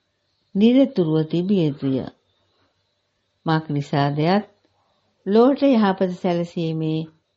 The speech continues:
කාර්ය ඉටුවන්නේ එවිට පමණි. අසීමිත ආකල්පයක්, දැක්මක් සහ අවධියක් නිරතුරුවම තිබිය යුතුය.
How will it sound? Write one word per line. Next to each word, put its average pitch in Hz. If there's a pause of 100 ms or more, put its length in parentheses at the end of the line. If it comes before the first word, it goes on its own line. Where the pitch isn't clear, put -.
කාර්ය 190 (200)
ඉටුවන්නේ 156 (760)
එවිට 202
පමණි. 123 (1900)
අසීමිත 151
ආකල්පයක්, 147 (680)
දැක්මක් 220
සහ - (280)
අවධියක් 175 (1400)
නිරතුරුවම 208 (100)
තිබිය 180
යුතුය. 139